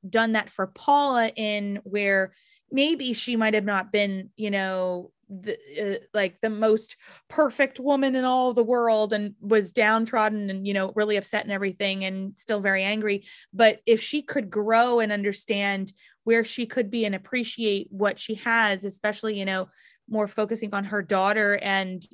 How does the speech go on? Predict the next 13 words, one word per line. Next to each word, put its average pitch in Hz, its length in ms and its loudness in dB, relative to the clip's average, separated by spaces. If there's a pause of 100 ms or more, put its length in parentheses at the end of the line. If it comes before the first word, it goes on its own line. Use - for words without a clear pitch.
um, 185 400 -6
appreciating 196 760 -6
and 185 160 -8
being 190 160 -6
nice 185 220 -6
to - 140 -10
others, 190 380 -2 (260)
I - 120 4
think 349 200 -4
it 247 120 -4
could 226 100 0
have 185 80 -2
worked. 185 460 -4